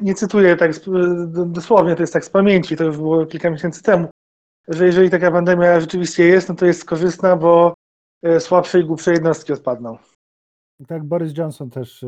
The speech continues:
Speaker 2: też, o ile dobrze pamiętam, to na samym początku opierał się na tym, no, społeczeństwo musi się uodpornić, to pierwszy się schował.
Speaker 1: No i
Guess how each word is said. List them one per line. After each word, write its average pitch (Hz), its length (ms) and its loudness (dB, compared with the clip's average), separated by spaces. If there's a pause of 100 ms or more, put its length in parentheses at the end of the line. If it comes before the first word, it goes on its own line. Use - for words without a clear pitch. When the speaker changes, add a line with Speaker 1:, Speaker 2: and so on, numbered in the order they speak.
(160)
Speaker 2:
też, 120 260 -16
o 123 60 -12
ile 117 160 -12
dobrze 117 260 -14
pamiętam, 120 560 -10
to 117 120 -14
na 113 120 -10
samym 113 280 -12
początku 117 440 -14
opierał 110 400 -14
się - 160 -20
na 107 180 -16
tym, 117 180 -20
no, 135 140 -20 (120)
społeczeństwo 135 640 -14
musi 123 280 -14
się 120 140 -16
uodpornić, 113 1000 -14 (420)
to 127 100 -16
pierwszy 120 320 -12
się 110 120 -16
schował. 98 340 -20 (680)
Speaker 1:
No - 100 -18
i 185 240 -10